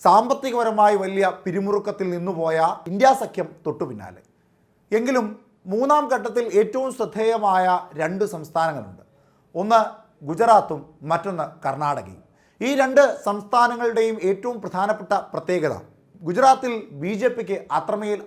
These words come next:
ആഴത്തിൽ വേരുണ്ട് എന്നതും കർണാടക കോൺഗ്രസ് തിരിച്ചുപിടിച്ച സംസ്ഥാനമാണ്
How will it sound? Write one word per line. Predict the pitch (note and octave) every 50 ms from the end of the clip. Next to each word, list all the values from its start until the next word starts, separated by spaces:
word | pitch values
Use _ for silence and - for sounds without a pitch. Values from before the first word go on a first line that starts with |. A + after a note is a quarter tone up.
| D3+ D#3 D#3
ആഴത്തിൽ | E3+ F#3+ G3 G3 G3 - G3 D#3 - D3
വേരുണ്ട് | D#3 E3+ F#3 F#3+ F#3 F3+ E3+ E3 D#3+ D#3+ D#3 D3+
എന്നതും | D3+ - B2+ C3+ G2 F2+ - _ _ _ _ _ _ _ -
കർണാടക | E3+ F3 F#3 G3+ A3 A3+ A3+ A3+ A3+ G#3+ G#3 G3 F#3 - - - F3
കോൺഗ്രസ് | F3+ G3+ G#3 G3 G#3+ - - -
തിരിച്ചുപിടിച്ച | F#3+ F3 G#3+ F#3+ - B3+ A#3+ A#3 G#3 G#3+ - G3+ E3+ D#3 - -
സംസ്ഥാനമാണ് | E3+ E3 E3 - - G3+ G#3 G3+ G3 F3+ F3+ F3 E3+ E3+